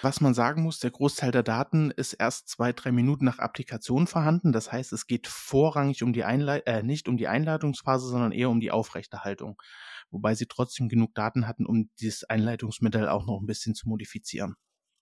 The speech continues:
So, wie haben sie das Ganze gemessen? Mit dem sogenannten M O A A S Score. Das ist der Modified Observers Assessment of Alertness and Sedation Scale. Kannte ich gar nicht.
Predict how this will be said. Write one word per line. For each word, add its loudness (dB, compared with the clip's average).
So, 2
wie 4
haben 4
sie 0
das -2
Ganze -2
gemessen? 4
Mit 4
dem 10
sogenannten 6
M 4
O 6
A 4
A -2
S 0
Score. 6
Das 0
ist -6
der 0
Modified 4
Observers 2
Assessment 2
of 2
Alertness 6
and 2
Sedation 4
Scale. -8
Kannte 0
ich -10
gar -4
nicht. -4